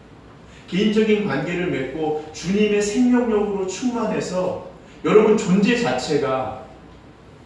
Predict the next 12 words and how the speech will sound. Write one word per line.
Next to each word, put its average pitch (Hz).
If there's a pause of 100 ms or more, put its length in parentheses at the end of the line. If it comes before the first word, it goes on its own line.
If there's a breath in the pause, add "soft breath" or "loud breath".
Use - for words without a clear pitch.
(120)
존재 208
자체가 180
생기로 247
가득한 175
삶을 202
하루하루 214
살아가기를 180
축복합니다. 107 (680 loud breath)
여러분, 208 (100)
우리 214
교회가 185
큰 226